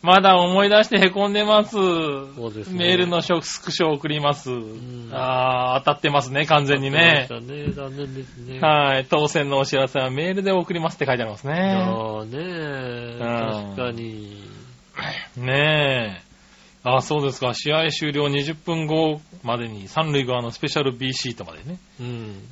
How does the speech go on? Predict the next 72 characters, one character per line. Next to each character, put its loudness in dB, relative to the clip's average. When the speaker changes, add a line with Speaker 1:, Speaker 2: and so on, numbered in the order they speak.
Speaker 1:
来 -12
て -2
く -12
れ -12
れ -14
ば。 -16
試 2
合 2
終 -4
了 0
時 -6
刻 -6
が -6
二 -2
十 -4
二 0
時 -4
を -8
過 -10
ぎ -8
た -8
場 -10
合 -12
は -14
本 -6
イ -12
ベ -12
ン -14
ト -18
中 -8
止 -12
と -14
い -10
う -18
こ -18
と -16
は、 -14
二 -2
十 0
二 0
時 -4
ぐ -2
ら 2
い -2
ま -4
で -8
自 -2
由 2
に 0
で -8
き -10
た -6
ん -14
だ -12
ね。 -2
Speaker 2:
そ -8
う -10
で -14
す -18
ね。 -6
Speaker 1:
七 2
十 0
人 -6
で -12
ね。 -4
あ -8
ー。 -4
Speaker 2:
今 -4
ね、 0
あ -2
の -6
ー、 -20